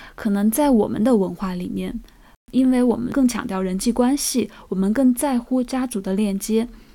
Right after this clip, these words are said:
那么我们对个人的孤独就会有一种，嗯，觉得这样的生命状态是有一种缺憾的。但是在另外的一些文化里面，可能他对独立的、对自我独立存在这样的观点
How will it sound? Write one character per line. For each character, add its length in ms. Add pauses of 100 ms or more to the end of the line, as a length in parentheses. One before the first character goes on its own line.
(220)
那 100
么 100
我 140
们 180
对 220 (220)
个 220
人 200
的 120
孤 280
独 320
就 120
会 220
有 160
一 80
种， 240 (380)
嗯， 240
觉 120
得 80
这 120
样 120
的 80
生 220
命 160
状 220
态 260
是 280
有 180
一 60
种 200
缺 260
憾 340
的。 120 (500)
但 140
是 140
在 180
另 240
外 160
的 100
一 140
些 220
文 180
化 200
里 120
面， 260 (260)
可 160
能 180
他 180
对 320 (240)
独 220
立 240
的、 180 (300)
对 320
自 200
我 300 (140)
独 140
立 120
存 240
在 220
这 100
样 100
的 80
观 300
点 160